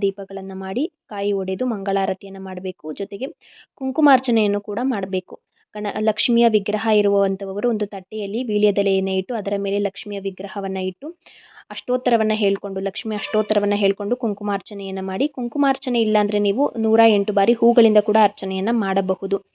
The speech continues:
ಇನ್ನು ಲಕ್ಷ್ಮಿಯ ವಿಗ್ರಹ ಇಲ್ಲ ಅನ್ನುವವರು ಯಾವ ರೀತಿಯಾಗಿ ಅರ್ಚನೆಯನ್ನ ಮಾಡ್ಬೇಕು ಅಂದ್ರೆ ಒಂದು ತಟ್ಟೆಯಲ್ಲಿ ವೀಳ್ಯದೆಲೆಯನ್ನ ಇಟ್ಟು ಅದರ ಒಳಗೆ ಬಟ್ಟಲು ಅಡಿಕೆ ಅಂತ ಬರುತ್ತಲ್ಲ, ಮಾಮೂಲಿ ಅಡಿಕೆ ಅಲ್ಲ, ಬಟ್ಟಲು ಅಡಿಕೆಯನ್ನ ಇಟ್ಟು ಅಥವಾ ಒಂದು ಕಾಯಿನನ್ನ ಇಟ್ಟು ಕೂಡ ನೀವು ಕುಂಕುಮಾರ್ಚನೆಯನ್ನ ನೂರ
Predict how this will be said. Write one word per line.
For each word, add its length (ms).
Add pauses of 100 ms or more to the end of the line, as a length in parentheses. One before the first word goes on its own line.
(460)
ಇನ್ನು 140
ಲಕ್ಷ್ಮಿಯ 360
ವಿಗ್ರಹ 420
ಇಲ್ಲ 220
ಅನ್ನುವವರು 440
ಯಾವ 260
ರೀತಿಯಾಗಿ 460
ಅರ್ಚನೆಯನ್ನ 520
ಮಾಡ್ಬೇಕು 460
ಅಂದ್ರೆ 200 (560)
ಒಂದು 120
ತಟ್ಟೆಯಲ್ಲಿ 540
ವೀಳ್ಯದೆಲೆಯನ್ನ 600
ಇಟ್ಟು 280
ಅದರ 300
ಒಳಗೆ 420
ಬಟ್ಟಲು 380
ಅಡಿಕೆ 280
ಅಂತ 140
ಬರುತ್ತಲ್ಲ, 420
ಮಾಮೂಲಿ 380
ಅಡಿಕೆ 280
ಅಲ್ಲ, 160
ಬಟ್ಟಲು 400
ಅಡಿಕೆಯನ್ನ 480
ಇಟ್ಟು 300
ಅಥವಾ 320 (520)
ಒಂದು 120
ಕಾಯಿನನ್ನ 480
ಇಟ್ಟು 280
ಕೂಡ 240
ನೀವು 260
ಕುಂಕುಮಾರ್ಚನೆಯನ್ನ 880
ನೂರ 240